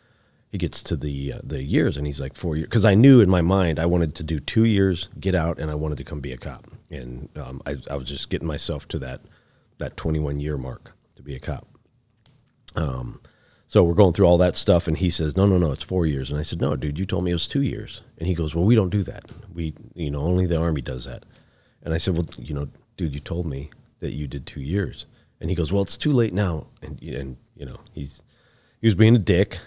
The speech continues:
and, "Too late now, you're signed up." And I said, "I didn't sign shit, dude, so I'm outta here." And he's like, "No, you're not. You're gonna," and so I was like, <laughs> "Fuck you, dude." So that was it. That was my,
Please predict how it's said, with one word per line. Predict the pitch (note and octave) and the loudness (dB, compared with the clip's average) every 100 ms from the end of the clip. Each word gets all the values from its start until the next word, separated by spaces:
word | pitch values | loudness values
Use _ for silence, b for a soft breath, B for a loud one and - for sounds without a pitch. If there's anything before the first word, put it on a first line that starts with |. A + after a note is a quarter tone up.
| - - | -12 -2
and, | F2 D#2+ D2+ D2+ - - _ - | 0 2 0 -2 -8 -20 _ -2
"Too | A#2+ | 2
late | A2 G#2+ | 4 4
now, | G#2+ G#2+ | 2 0
you're | G#2 G#2+ | 0 0
signed | A#2 G#2+ G#2+ | 2 2 4
up." | G#2 F#2+ | 2 2
And | |
I | F#2 | -2
said, | - - | -2 -2
"I | |
didn't | F3+ F2+ | 0 0
sign | F#2+ C#2+ | 0 -2
shit, | - - - - - | -2 -2 0 -2 0
dude, | F#2 F#2 | 0 0
so | G2+ D#2+ D2 - - | 0 0 -2 -16 -6
I'm | B2+ | -2
outta | F#2 C3 - | 0 0 0
here." | D2 - | -4 -4
And | E2+ G2+ E2+ B B B | 0 2 0 B B B
he's | - A2+ | 2 4
like, | G#2+ | 4
"No, | - - | 2 -2
you're | - - | 0 0
not. | - - | -2 -2
You're | F3+ | -2
gonna," | - G#2+ | -2 -4
and | - | -2
so | F#2 | 0
I | |
was | F2+ E2+ | 0 -2
like, | D2+ | -6
<laughs> | - - - - - - | -2 -2 0 -2 -2 -6
"Fuck | - A2+ - | -4 -4 -2
you, | D3 | 2
dude." | G#2+ A2+ B2+ | 6 6 6
So | A#2+ C3 - B B B | 8 8 6 B B B
that | - | 6
was | D3 B2+ | 8 10
it. | F3 F3 | 8 10
That | A2+ | 8
was | B2+ | 10
my, | C3 A#2 | 10 8